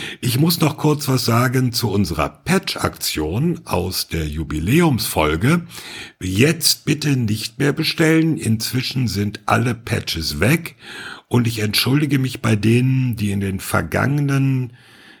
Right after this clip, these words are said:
zehn Tagen Patches bestellt und auch das Geld überwiesen haben. Äh,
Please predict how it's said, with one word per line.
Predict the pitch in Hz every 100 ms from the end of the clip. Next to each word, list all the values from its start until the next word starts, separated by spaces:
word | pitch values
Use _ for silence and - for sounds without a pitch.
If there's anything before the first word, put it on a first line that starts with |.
| _
zehn | - 135 127 127 120
Tagen | - 101 101 117 127 139 139 139 -
Patches | - 117 117 - 104
bestellt | - - - - 85 131 -
und | 131
auch | 98
das | - 92 -
Geld | 90 123
überwiesen | 156 156 135 139 127 139
haben. | 131 131 135 113 - - - - _
Äh, | 110 110 110